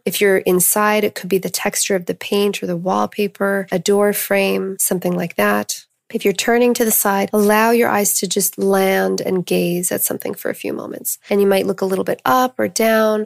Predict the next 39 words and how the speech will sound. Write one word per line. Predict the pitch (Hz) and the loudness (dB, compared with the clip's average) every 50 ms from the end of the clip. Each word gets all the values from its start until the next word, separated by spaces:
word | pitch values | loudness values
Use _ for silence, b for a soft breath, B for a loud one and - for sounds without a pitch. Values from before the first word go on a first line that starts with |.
| _ - | _ -4
and | - 202 196 | 0 2 2
let | 190 180 | 2 2
it | 185 - - | 2 0 0
land | 190 196 196 196 202 202 202 202 196 | 0 2 2 4 4 2 2 2 0
on | 190 185 190 | 0 0 0
another | 185 185 196 190 185 180 | 0 -2 -2 -4 -4 -8
thing | - - - - - - 208 - _ - | -10 -8 -10 -10 -10 -10 -14 -20 _ -4
as | - 208 - 214 | -2 0 2 2
you | 208 185 | 2 2
walk | 190 196 190 185 185 - | 2 0 0 0 -4 -8
very | 190 190 202 208 208 208 208 208 202 | -6 -2 0 2 2 4 4 2 2
slowly. | 196 - - - - - - - - - 214 _ _ _ _ _ _ _ _ _ - | 2 0 -2 -2 -4 -6 -6 -8 -10 -12 -12 _ _ _ _ _ _ _ _ _ -6
So | - - 240 | 0 2 4
what | 214 247 247 | 4 4 2
this | 311 311 - | 2 2 2
exercise | 294 277 - - - 247 - 247 233 220 196 - | 2 2 0 -2 -2 0 0 2 2 2 0 0
does | - 190 185 190 180 180 240 330 - - - - - | 0 0 0 0 0 -2 -2 -2 0 0 0 0 2
is | 240 226 226 | 2 4 4
it | 226 - 208 | 4 2 2
works | 202 240 285 285 - - | 2 0 2 2 0 0
out | 311 294 - - | 2 2 2 2
some | - - 240 214 | 0 0 0 0
circuitry | - - - - 214 214 - 240 226 - - - 202 196 190 185 185 185 | 2 0 2 0 0 0 0 -2 -2 -2 -2 -2 0 0 0 0 0 0
that | 185 196 190 190 - - | 0 2 2 2 2 2
is | 220 214 208 208 208 196 - - | 4 4 6 6 4 4 2 2
less | 220 226 254 277 - - - - - - 196 | 2 2 2 2 2 0 0 0 -2 -2 -4
just | - - - - - | -4 -2 -2 -2 -4
filtering | - - - 254 247 247 - 254 233 220 - | -6 0 2 2 2 4 2 2 2 2 2
everything | - 208 196 208 202 - 214 214 202 | 0 0 0 0 -2 0 2 0 0
through | - - 208 196 | 0 -2 -2 -2
your | 196 185 | -2 -2
pre-existing | - - 202 190 185 - - - 208 - - - - - | -4 -6 -8 -6 -4 -4 -4 -2 -2 -2 -2 -4 -6 -10
thoughts. | - - - - - - _ - - - - - _ _ | -10 -8 -6 -6 -6 -8 _ -6 -4 -4 -4 -4 _ _
So | - - 214 | -2 0 0
it | 196 - | 2 2
can | - 233 | 2 0
feel | - - 277 302 320 | 2 2 2 2 2
really | 311 311 294 285 254 233 | 2 4 4 4 4 2
refreshing | 202 202 180 - - - 208 196 - - - - - - 202 | 0 0 -2 -2 -2 0 -2 0 0 -2 -4 -4 -8 -10 -14